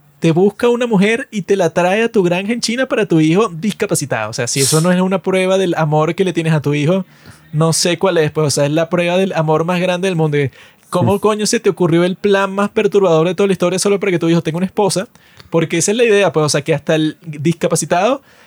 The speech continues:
Speaker 1: les dé un hijo. Y obviamente que ninguna mujer china se va a querer casar voluntariamente con el granjero discapacitado chino. Entonces te tienes que buscar a un, una esclava que, bueno, que no quiere, pero si le das comida, ella hace lo que, lo que sea.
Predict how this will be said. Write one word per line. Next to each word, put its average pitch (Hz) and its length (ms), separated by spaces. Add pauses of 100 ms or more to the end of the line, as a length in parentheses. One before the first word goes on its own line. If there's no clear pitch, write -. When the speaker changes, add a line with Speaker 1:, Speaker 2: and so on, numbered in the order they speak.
(140)
Speaker 1:
les 160 280
dé 160 120
un 190 140
hijo. 147 360 (480)
Y 156 160
obviamente 175 560
que 175 240
ninguna 160 400
mujer 185 220
china 190 320
se 196 140
va 151 80
a 143 80
querer 170 420
casar 180 520
voluntariamente 175 760
con 208 120
el 170 100
granjero 156 540
discapacitado 165 580
chino. 123 260 (380)
Entonces 165 300
te 196 120
tienes 165 200
que 208 80
buscar 196 400
a 170 160
un, 156 180
una 165 160
esclava 170 440
que, 165 180
bueno, 131 200
que 135 80
no 127 120
quiere, 202 360 (440)
pero 214 220
si 220 120
le 185 80
das 170 100
comida, 233 480 (160)
ella 147 240
hace 156 680
lo 135 180
que, 123 140
lo 127 540
que 135 80
sea. 107 240